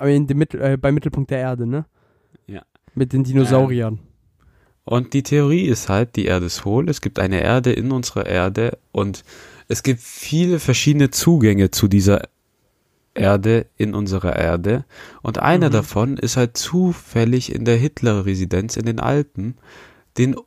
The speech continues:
Speaker 2: Obersalzberg.
Speaker 1: Oh. Okay,
Speaker 2: Und die
Speaker 1: und woher
Speaker 2: Leute
Speaker 1: weiß man
Speaker 2: glauben
Speaker 1: das?
Speaker 2: halt, ja, die Leute vermuten das.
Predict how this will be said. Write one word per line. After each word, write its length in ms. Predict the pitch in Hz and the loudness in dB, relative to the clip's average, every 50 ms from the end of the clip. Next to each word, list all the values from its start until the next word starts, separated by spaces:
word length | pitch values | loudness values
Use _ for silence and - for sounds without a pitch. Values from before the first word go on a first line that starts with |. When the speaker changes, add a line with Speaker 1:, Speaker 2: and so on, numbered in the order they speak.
| _ | _
Speaker 2:
Obersalzberg. 1000 | - - 156 165 160 143 98 95 90 85 80 - - - 78 76 - - - - - - _ _ _ _ _ _ _ _ _ _ - - 135 | -2 0 2 2 2 2 2 4 2 2 0 -2 -4 -4 -4 -4 -4 -6 -12 -14 -16 -20 _ _ _ _ _ _ _ _ _ _ -20 -20 -14
Speaker 1:
Oh. 320 | 135 151 180 202 190 143 123 117 _ _ _ _ - - - - - - - | -12 -10 -10 -10 -10 -10 -12 -14 _ _ _ _ -20 -20 -20 -20 -20 -18 -12
Okay, 140 | - 131 | -4 -2
Speaker 2:
Und 160 | 120 120 120 139 | 0 0 2 2
die 40 | |
Speaker 1:
und 60 | 139 151 | 4 4
woher 100 | 165 175 | 4 4
Speaker 2:
Leute 120 | 131 123 | 4 4
Speaker 1:
weiß 0 | |
man 80 | 123 127 | 4 4
Speaker 2:
glauben 280 | 139 98 104 107 - 107 | 4 4 4 4 4 4
Speaker 1:
das? 100 | - 104 | 2 2
Speaker 2:
halt, 380 | 110 117 135 143 - - - - _ _ _ _ _ _ _ _ _ _ _ _ _ - | 2 2 0 0 -4 -8 -18 -20 _ _ _ _ _ _ _ _ _ _ _ _ _ -8
ja, 220 | 117 127 160 170 - - - - _ _ _ _ _ - | -4 -4 -4 -4 -6 -8 -14 -18 _ _ _ _ _ -8
die 60 | - - | -4 0
Leute 300 | - 92 - - 82 - | 0 0 2 0 -2 0
vermuten 460 | - - 87 92 117 - - - 78 | 0 -2 0 0 0 -2 -4 -4 -4
das. 300 | - 87 117 - - | -4 -4 -6 -6 -12